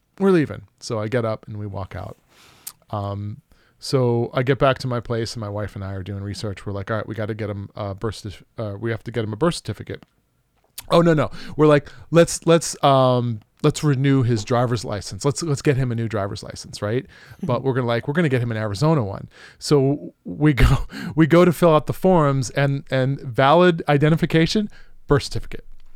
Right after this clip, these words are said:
Speaker 1: You don't have a fucking birth certificate. Do you have your birth certificate? I don't have my <laughs> birth certificate.
Speaker 2: I do, but the funny thing is, my original birth certificate, you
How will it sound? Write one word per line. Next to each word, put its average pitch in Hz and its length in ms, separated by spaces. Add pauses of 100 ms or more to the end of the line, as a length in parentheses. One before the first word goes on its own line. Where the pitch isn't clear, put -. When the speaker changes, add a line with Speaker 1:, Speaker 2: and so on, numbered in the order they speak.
(320)
Speaker 1:
You 240 480
don't 214 120
have 170 120
a 123 40
fucking 139 280
birth 160 220
certificate. 123 500
Do 175 100
you 220 140
have 247 160
your 196 140
birth 214 180
certificate? 233 420
I 151 120
don't 180 100
have 151 140
my 143 140
<laughs> 131 120
birth 143 140
certificate. 117 580
Speaker 2:
I 151 160
do, 151 400
but 135 220
the 131 60
funny 226 260
thing 180 160
is, 120 160
my 156 400
original 147 420
birth 196 240
certificate, 214 560
you 139 260